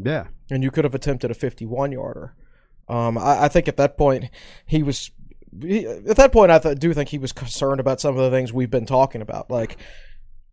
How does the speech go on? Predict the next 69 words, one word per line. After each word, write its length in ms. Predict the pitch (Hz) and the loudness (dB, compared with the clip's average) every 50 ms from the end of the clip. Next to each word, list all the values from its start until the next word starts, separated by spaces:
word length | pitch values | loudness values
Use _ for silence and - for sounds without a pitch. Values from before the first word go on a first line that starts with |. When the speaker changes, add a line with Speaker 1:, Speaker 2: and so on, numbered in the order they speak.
| _ _ - - - - - - - - - - - - _ _ - | _ _ -20 -20 -20 -20 -20 -20 -20 -20 -20 -20 -20 -20 _ _ 4
Speaker 2:
third 260 | - 180 175 180 165 | 6 8 8 8 4
and 140 | 156 151 143 - | 0 -4 -2 2
eight 200 | 147 151 165 - | 4 4 4 4
and 80 | 170 160 | 2 0
you 80 | 151 147 | 2 2
give 120 | 147 143 | 2 2
up 100 | 147 139 | 2 0
a 60 | 131 | -2
sixty-one 500 | 120 - - - - - 151 147 151 147 | -4 -4 -4 -6 -4 -2 -2 0 0 0
yard 200 | 143 143 135 127 | 2 0 0 0
touchdown 420 | - 139 143 147 - 170 170 165 160 | 0 -2 -2 -2 -4 -6 -6 -6 -4
pass. 460 | 175 180 175 185 175 - - - - - - - - _ _ - | -4 -4 -4 -4 -4 -6 -12 -12 -16 -20 -20 -20 -20 _ _ -16
I 60 | - | -14
mean, 160 | 120 123 117 120 | -12 -10 -10 -8
my 100 | 123 135 | -8 -10
Speaker 1:
It's 80 | 139 110 | -6 0
Speaker 2:
goodness. 220 | 127 131 110 - | 0 0 0 0
Speaker 1:
touchdown 180 | 123 117 107 101 | -2 -2 -2 0
run. 300 | 107 110 113 117 117 104 | 0 0 0 -2 -4 -4
Speaker 2:
Right, 300 | 110 120 127 127 113 120 | -2 0 2 2 2 0
yeah. 320 | 127 123 120 117 110 110 110 - | 0 0 0 -2 -2 -4 -10 -14
Um, 360 | - 113 117 113 110 107 101 - | -10 -8 -6 -6 -6 -8 -10 -10
or 140 | - 120 113 | -8 -10 -8
touchdown 380 | 110 - 143 127 - 135 123 113 | -4 -4 -4 -2 -2 -4 -4 -2
run, 220 | 120 127 135 135 | -4 -4 -4 -2
yeah. 200 | 123 123 120 110 110 - - - - - - - | -2 -2 -2 -2 -4 -8 -18 -20 -20 -20 -18 -10
So 240 | - - 135 131 135 | -6 -2 0 2 4
I 160 | 135 139 151 | 4 4 2
think 200 | - 196 190 - | 2 0 0 2
there 140 | - 165 143 | 2 2 2
was 80 | 131 - | 2 0
some 200 | - 151 139 135 | -2 0 0 0
of 60 | 123 | 2
that 220 | 131 139 - - | 2 0 0 -2
going 300 | 123 127 117 113 107 107 | -4 -4 -4 -4 -4 -4
Speaker 1:
I 60 | - | -2
Speaker 2:
on. 40 | 127 | 0
Speaker 1:
think 140 | 110 196 - | 0 0 0
he 140 | - 180 160 | 0 -2 0
was 160 | 139 127 - | 0 -2 -2
feeling 320 | - - 131 131 127 123 | 0 0 2 4 4 2
the 100 | 120 110 | 2 0
pressure 320 | 107 - 120 110 104 - 113 | 0 0 0 0 0 -2 -4
at 80 | 104 | -2
that 180 | - 110 98 95 | -2 -4 -6 -4
point 200 | - 117 110 101 | -4 -4 -4 -4
to 60 | 95 98 | -2 0
Speaker 2:
To 80 | 170 | 0
Speaker 1:
keep, 100 | 120 107 | 2 2
Speaker 2:
score 140 | 104 123 101 | 0 -2 -4
Speaker 1:
keep 160 | - - 113 | -2 -4 -4
Speaker 2:
points. 140 | 104 - - | -4 -4 -6
Speaker 1:
scoring. 420 | - 117 104 104 101 104 107 107 | -4 -2 0 0 0 0 -2 -2
Speaker 2:
Sorta 280 | 107 - - 233 214 208 | 2 6 8 10 10 10
like 220 | 180 185 175 - | 10 8 8 6
at 80 | 160 - | 2 -2
the 100 | 151 143 | 0 0
end 140 | 147 143 139 | 0 0 0
of 80 | 135 | -2
the 80 | 123 123 | -2 -2
U 140 | 123 127 123 | -4 -4 -4
V 120 | 113 120 123 | 0 2 2
A 100 | 135 131 | 2 2
game 240 | 139 127 123 117 | 2 0 0 0
when 160 | 117 120 120 120 | -2 -4 -4 -4
he 80 | 117 | -6
went 320 | 113 113 123 127 123 - - | -6 -4 -2 -4 -4 -4 -6
for 380 | - 131 123 123 117 117 - | -6 -4 -2 -2 -2 -4 -6
it 80 | - | -8